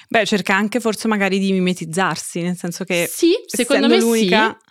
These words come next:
Speaker 2: Sì, e probabilmente anche a difendere quella posizione. Non lo so, voglio leggerci anche questa, questo bisogno che poi è legato anche molto alla paura, no?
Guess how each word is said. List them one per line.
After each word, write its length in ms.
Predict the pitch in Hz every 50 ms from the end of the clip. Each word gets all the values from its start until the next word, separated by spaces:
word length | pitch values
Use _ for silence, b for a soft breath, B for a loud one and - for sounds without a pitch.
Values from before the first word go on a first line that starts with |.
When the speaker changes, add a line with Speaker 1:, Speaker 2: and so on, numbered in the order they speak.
| b b b
Speaker 2:
Sì, 280 | - - - 240 285 320
e 60 | 311
probabilmente 560 | 311 311 277 302 330 330 349 427 453 - -
anche 360 | 214 208 226 247 254 - 302
a 80 | 240 202
difendere 560 | 202 202 - - 208 180 170 170 165 156 160
quella 160 | - 165 156
posizione. 640 | 151 - 156 160 180 - - - - 107 80 95 165 B B B B B B B B B
Non 100 | B 220
lo 60 | 269 269
so, 100 | - 175
voglio 160 | 165 175 185
leggerci 400 | 196 202 202 190 214 214 - 247
anche 200 | 202 202 202 202
questa, 600 | - 202 196 - - 196 190 185 185 185 180 180 -
questo 280 | - 190 - - 185 185
bisogno 600 | 185 185 170 175 185 180 185 196 202 202 196 190
che 100 | - 175
poi 200 | - 170 170 175
è 40 |
legato 320 | 175 170 160 160 156 - 165
anche 160 | 160 156 175
molto 220 | 160 160 151 -
alla 100 | 151 147
paura, 400 | 151 - 156 156 156 147 139 135
no? 180 | 139 151 151 151